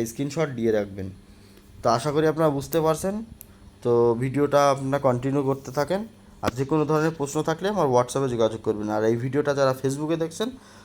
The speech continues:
তারা আমার Facebook মেসেঞ্জারে যোগাযোগ করবেন।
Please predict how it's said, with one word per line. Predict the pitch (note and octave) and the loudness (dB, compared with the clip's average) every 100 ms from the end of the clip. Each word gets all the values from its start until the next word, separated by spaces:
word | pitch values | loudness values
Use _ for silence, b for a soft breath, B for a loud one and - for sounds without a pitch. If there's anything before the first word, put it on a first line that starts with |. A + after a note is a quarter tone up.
| B - | B 0
তারা | B2 B2+ C#3 | 4 6 4
আমার | C#3+ D3 | 4 2
Facebook | C#3+ C3 D#3 D3+ | 0 -2 -2 -2
মেসেঞ্জারে | B2 C#3 C3+ C#3 | 0 0 0 2
যোগাযোগ | B2 A2 G#2 - | 2 2 2 -4
করবেন। | G#2 G2 F#2+ | -4 -4 -6